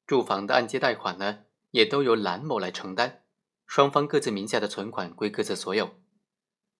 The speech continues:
各自名下的债权债务也都由各自承担。最终法院认为，肖某和蒋某借贷关系是依法成立的，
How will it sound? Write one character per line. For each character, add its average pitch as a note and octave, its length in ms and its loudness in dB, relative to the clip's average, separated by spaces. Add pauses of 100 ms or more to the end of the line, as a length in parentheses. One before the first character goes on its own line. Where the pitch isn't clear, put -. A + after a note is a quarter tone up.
(120)
各 C#3+ 160 8
自 C3+ 160 4
名 G#2+ 160 0
下 B2+ 160 0
的 A2+ 100 4
债 C3 160 2
权 A#2+ 200 -4
债 D3+ 200 2
务 G#2+ 120 0
也 F#2 160 -4
都 A#2 180 2
由 G2 220 0
各 A#2 240 -2
自 G#2 160 -4
承 F#2 180 -10
担。 A#2 280 0 (1000)
最 D3 160 4
终 D3+ 180 4
法 F#2 180 -2
院 A2 120 -4
认 G2+ 140 -4
为， F2 340 -10
肖 C3 220 6
某 A#2+ 140 0
和 A2 120 -2
蒋 G#2 240 -4
某 G#2 220 -2
借 A2+ 220 0
贷 G#2 120 2
关 B2+ 240 0
系 A2+ 260 -6
是 G2 280 -6
依 G2+ 120 -6
法 F2+ 140 -4
成 F2 300 -10
立 C3 120 -4
的， - 280 -4